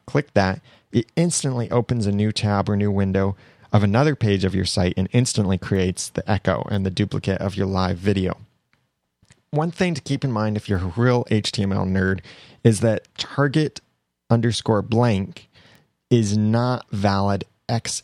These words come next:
H T M L one point oh strict. That is uber geeky, but I wanted to say it <laughs> in case you are one of those people who wants to design with strict web standards. It works with transitional,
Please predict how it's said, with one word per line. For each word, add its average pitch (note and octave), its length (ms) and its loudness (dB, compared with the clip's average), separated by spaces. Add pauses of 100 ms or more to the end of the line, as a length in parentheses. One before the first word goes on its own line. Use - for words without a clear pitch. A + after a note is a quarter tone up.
(100)
H G#2+ 240 -2
T A2+ 160 -4
M G2+ 120 0
L G2 220 0
one G2+ 300 -2
point G#2 280 -2
oh F#2+ 160 0
strict. - 600 -4 (840)
That G#2+ 400 2 (340)
is F#2+ 300 0
uber G#2 260 2
geeky, G#2+ 500 -2 (640)
but - 140 -4
I D#3+ 40 -2
wanted E2 320 -6
to - 80 -4
say F2+ 220 -4
it - 160 -12 (480)
<laughs> - 420 -16
in A#2 200 4
case G2 360 0
you G#2 140 2
are G2+ 180 2 (380)
one A2+ 140 4
of G#2 100 4
those G2+ 140 2
people G2+ 320 -2
who G2 80 -2
wants G2+ 220 -2
to G2+ 120 -6
design F#2+ 400 -2
with F#2+ 160 -6
strict - 540 -6
web F#2+ 240 -2
standards. F2+ 480 -6
It G#2 140 -2
works A2+ 280 -2
with G2+ 220 -6
transitional, A#2 840 -2